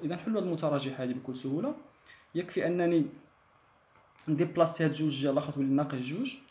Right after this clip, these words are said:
اذا اكس اكبر او يساوي ناقص جوج. فوالا هنا لاحظ معايا مزيان كاين اكبر او يساوي. في هاد الحاله هذا ملي يكون عندك اكبر او يساوي كنحاول نشد، نسد المجال اكبر او يساوي ولا اصغر او يساوي. يمكن كنحل المجال الا كان عندي اكبر قطعا ولا اصغر قطعا. اذا في هاد الحاله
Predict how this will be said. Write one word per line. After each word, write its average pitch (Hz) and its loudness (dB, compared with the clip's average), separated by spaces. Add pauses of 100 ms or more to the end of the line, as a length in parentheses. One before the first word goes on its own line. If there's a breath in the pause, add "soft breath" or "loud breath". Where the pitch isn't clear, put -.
(120)
اذا 135 2 (120)
اكس - -10
اكبر 185 -2
او 170 0
يساوي 143 -4
ناقص 160 -8
جوج. - -12 (360 loud breath)
فوالا 151 6
هنا 160 2
لاحظ 165 0
معايا 156 2
مزيان 170 2
كاين 190 -2
اكبر - -2
او 156 0
يساوي. 135 -2
في 143 -4
هاد 147 -2
الحاله 147 2
هذا 247 0 (400 loud breath)
ملي 196 4
يكون 185 2
عندك 165 0
اكبر 165 0
او 165 0
يساوي 151 2
كنحاول 180 2
نشد، 208 -4 (160)
نسد 156 -4
المجال 143 4 (560 soft breath)
اكبر - 0
او 135 4
يساوي 143 2
ولا 120 0
اصغر 139 -2
او 127 -2
يساوي. 131 -8 (420 loud breath)
يمكن 165 0
كنحل 175 0
المجال 160 4
الا 165 2
كان 165 -4
عندي 143 -2
اكبر - -2
قطعا 165 -4
ولا 156 2
اصغر - -2
قطعا. - -10
اذا 139 -2
في 151 -2
هاد 139 -4
الحاله - 2